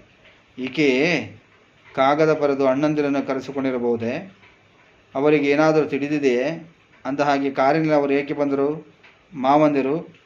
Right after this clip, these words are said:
ಈಗ ತಾನೇ ಬಂದರು, ಅಮ್ಮಿ ಇನ್ನೂ ಬಂದಿಲ್ಲ, ಮಲಗಿದ್ದಾರೆ." ಸಲ್ಮಾ ಬುದ್ಧಿವಂತಿಕೆಯಿಂದ ಉತ್ತರಿಸಿದಳು. ಸಮಾಧಾನದ ಒಂದು ನಿಟ್ಟುಸಿರು. "ಇನ್ನೂ ಎದ್ದಿಲ್ಲ, ಏನಾಗಿದೆ ಅವಳಿಗೆ?"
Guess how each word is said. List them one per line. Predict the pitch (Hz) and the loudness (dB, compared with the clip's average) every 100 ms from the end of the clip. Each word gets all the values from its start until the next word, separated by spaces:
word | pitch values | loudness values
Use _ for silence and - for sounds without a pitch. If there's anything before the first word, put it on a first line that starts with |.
| _ 139 | _ -6
ಈಗ | 156 170 | -2 0
ತಾನೇ | 170 151 143 | 0 2 0
ಬಂದರು, | 131 117 101 - _ _ _ _ _ | -2 -6 -8 -16 _ _ _ _ _
ಅಮ್ಮಿ | 165 151 151 | -6 -2 0
ಇನ್ನೂ | 143 156 | 0 0
ಬಂದಿಲ್ಲ, | 147 139 135 143 120 - - _ - - 120 | 0 -2 0 0 0 -6 -20 _ -20 -18 -8
ಮಲಗಿದ್ದಾರೆ." | 123 165 175 151 127 101 101 _ _ _ _ | -4 -2 0 2 0 -2 -12 _ _ _ _
ಸಲ್ಮಾ | 139 139 139 | -6 -2 -2
ಬುದ್ಧಿವಂತಿಕೆಯಿಂದ | 123 127 147 147 139 131 139 135 | -4 -6 -2 -2 -2 -6 -4 -2
ಉತ್ತರಿಸಿದಳು. | 131 127 131 120 117 110 92 - - | -2 -4 -6 -8 -8 -10 -10 -16 -10
ಸಮಾಧಾನದ | 131 143 143 139 135 | -2 0 2 0 -2
ಒಂದು | 127 127 123 | -4 -4 -6
ನಿಟ್ಟುಸಿರು. | 127 123 131 113 98 - _ _ _ - - | -6 -6 -8 -8 -14 -18 _ _ _ -20 -12
"ಇನ್ನೂ | 117 139 151 | -6 0 2
ಎದ್ದಿಲ್ಲ, | 139 120 143 143 139 120 - - - | 2 0 -2 2 4 2 -2 -16 -10
ಏನಾಗಿದೆ | 123 139 156 160 156 | -6 0 2 2 2
ಅವಳಿಗೆ?" | 139 139 139 143 156 | 0 0 -2 -4 -8